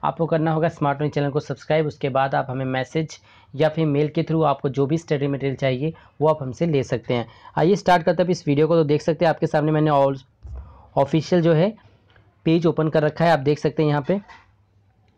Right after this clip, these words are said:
आपके सामने कुछ इस प्रकार का जो है पेज ओपन होगा, Railway Production Force and Railway Production Special Force, ये आरपीएफ़ का है। देख लीजिए यहाँ पे मेनू है, select a group to get final merit list of constable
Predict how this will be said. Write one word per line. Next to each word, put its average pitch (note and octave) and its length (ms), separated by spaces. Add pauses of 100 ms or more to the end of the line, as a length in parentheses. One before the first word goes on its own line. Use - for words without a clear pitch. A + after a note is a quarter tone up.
(260)
आपके C#3 260
सामने D#3 240
कुछ D#3+ 180
इस C3+ 80
प्रकार D3+ 280
का D#3 100
जो D3 140
है D#3+ 120
पेज D3+ 340
ओपन D3 220
होगा, D3 200 (120)
Railway C#3+ 320
Production C#3+ 400
Force D#3+ 340
and C#3+ 200
Railway C#3 260
Production C#3+ 440
Special C#3+ 340
Force, F#3 320 (680)
ये D3 120
आरपीएफ़ C#3+ 460
का E3 100
है। D#3+ 120
देख D3 180
लीजिए D3 200
यहाँ D3+ 120
पे D3+ 100
मेनू C#3+ 300
है, F3+ 160 (680)
select E3+ 440 (360)
a D3+ 100
group D#3 340
to E3 120
get D#3 240
final D3+ 400
merit D3+ 220
list D#3 240
of D3 160
constable D3 580